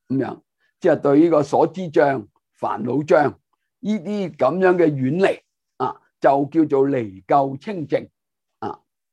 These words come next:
<clears throat> 第三，得此道清淨。佢話，「為一切菩提分法、波羅蜜多等」啊，即係話得此道。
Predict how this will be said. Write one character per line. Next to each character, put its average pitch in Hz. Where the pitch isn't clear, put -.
<clears throat> -
第 135
三， -
得 214
此 160
道 135
清 160
淨。 -
佢 190
話， 165
「為 151
一 165
切 135
菩 127
提 135
分 147
法、 156
波 208
羅 127
蜜 123
多 202
等」 240
啊， -
即 240
係 233
話 180
得 -
此 185
道。 135